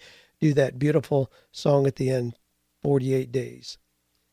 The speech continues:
All right, now you've got a whole bunch of questions in here, but I'm gonna do kind of a bird's eye view, Ash, of your questions. You talk about a lot of history, so I'm assuming that you're not twenty-four years old. I'm <laughs> assuming that you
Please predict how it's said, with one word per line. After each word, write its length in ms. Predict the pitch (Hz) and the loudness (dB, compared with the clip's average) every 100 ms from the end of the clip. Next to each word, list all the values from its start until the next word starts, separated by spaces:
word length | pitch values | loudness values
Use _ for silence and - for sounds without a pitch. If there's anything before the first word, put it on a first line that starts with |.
| _ - | _ 2
All 80 | |
right, 160 | 156 131 | 2 4
now 120 | 160 | 4
you've 160 | 170 165 | 4 4
got 100 | 208 | 2
a 20 | |
whole 100 | 220 | 2
bunch 200 | 311 233 | 0 -4
of 80 | 202 | -2
questions 400 | 233 220 190 147 | 0 2 2 2
in 100 | 143 | 2
here, 140 | 139 | 2
but 160 | 127 190 | 2 0
I'm 80 | 233 | 0
gonna 200 | 294 302 | 0 2
do 140 | 269 | 0
kind 240 | - 220 | 2 0
of 80 | 185 | 4
a 80 | 180 | 2
bird's 460 | 135 170 202 175 247 | 4 4 4 2 0
eye 240 | 196 180 | 2 0
view, 520 | 127 135 180 160 117 - | 0 0 2 2 0 -6
Ash, 320 | 151 139 135 156 | -6 -4 -6 -6
of 100 | 135 | -6
your 100 | 135 | -8
questions. 680 | - 151 139 - 139 135 - _ _ _ _ _ _ _ | 0 0 0 -6 -14 -16 -18 _ _ _ _ _ _ _
You 220 | - 160 | -2 2
talk 280 | 156 185 220 | 4 2 2
about 360 | 226 196 196 202 - | 0 2 0 -2 -4
a 100 | 156 | -2
lot 340 | 147 165 185 | 0 2 0
of 80 | 135 | 0
history, 480 | 113 180 170 160 147 | 2 2 2 0 -2
so 160 | - | 0
I'm 100 | 156 | 0
assuming 440 | 131 - 185 185 160 | 0 2 4 6 4
that 220 | 143 - | 2 0
you're 80 | 151 | 2
not 280 | 147 143 | 2 2
twenty-four 480 | - 160 147 - 147 | 0 2 2 2 2
years 240 | 139 127 143 | 2 2 2
old. 320 | 127 - - _ _ | 2 -2 -12 _ _
I'm 80 | 135 | 0
<laughs> 80 | 151 | 2
assuming 340 | - 185 170 151 | 4 4 4 0
that 220 | 139 - | -4 -4
you 160 | 147 | -4